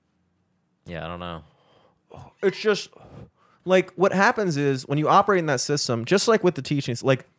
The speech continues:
Speaker 2: the public education system is so confined in the way you have to teach and the standardized testing and all that shit,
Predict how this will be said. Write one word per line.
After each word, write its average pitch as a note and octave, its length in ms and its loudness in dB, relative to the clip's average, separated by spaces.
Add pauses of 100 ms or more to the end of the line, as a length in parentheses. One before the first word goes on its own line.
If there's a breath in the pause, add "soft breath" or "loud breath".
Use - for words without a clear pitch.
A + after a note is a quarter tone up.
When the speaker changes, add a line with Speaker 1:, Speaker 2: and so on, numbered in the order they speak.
(200)
Speaker 2:
the D#3 100 4
public G3 480 2
education D#3 720 0
system G#2+ 500 -8 (1000)
is C#3 160 0
so D#3+ 360 4
confined C3+ 800 0
in B2 220 -4
the A#2 80 -2
way A#2+ 160 0
you A2+ 200 -4
have A2+ 380 -2
to - 100 -8
teach - 500 -14 (600 soft breath)
and A2+ 240 -2
the G#2+ 60 -4
standardized A#2+ 880 2
testing A#2 560 0
and G#2+ 80 -4
all A2 120 2
that A#2 160 0
shit, A2 320 -2